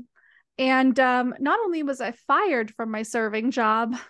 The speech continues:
but it was the day after I did, I pulled a double. I covered, um, the owner's daughter's shift because she was sick. And, um, I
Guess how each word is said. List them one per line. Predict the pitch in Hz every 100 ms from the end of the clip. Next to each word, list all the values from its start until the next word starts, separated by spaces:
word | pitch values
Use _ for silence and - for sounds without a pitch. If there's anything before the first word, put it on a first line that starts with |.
| _ -
but | 214 262 247 -
it | 254
was | 262 226
the | -
day | 233 269 269 320
after | - 277 269 285 -
I | 240 247
did, | 233 240 233 233 240 _ _ _ _ _ _ _ 247
I |
pulled | 247 277 262
a | 311
double. | 277 233 277 311
I | 247
covered, | 247 262 240 277 240 - _ _
um, | 277 262 254 254 247
the | 277 -
owner's | 262 269 269 226
daughter's | 214 226 233 262 269
shift | - 233 254 - -
because | 277 254 277
she | - 262
was | 247 240
sick. | - 226 349 466 - - _ _ _ _ _ _ _ -
And, | 277 269 269 269 269 - -
um, | 269 262 254 254 254
I | - 262 269 277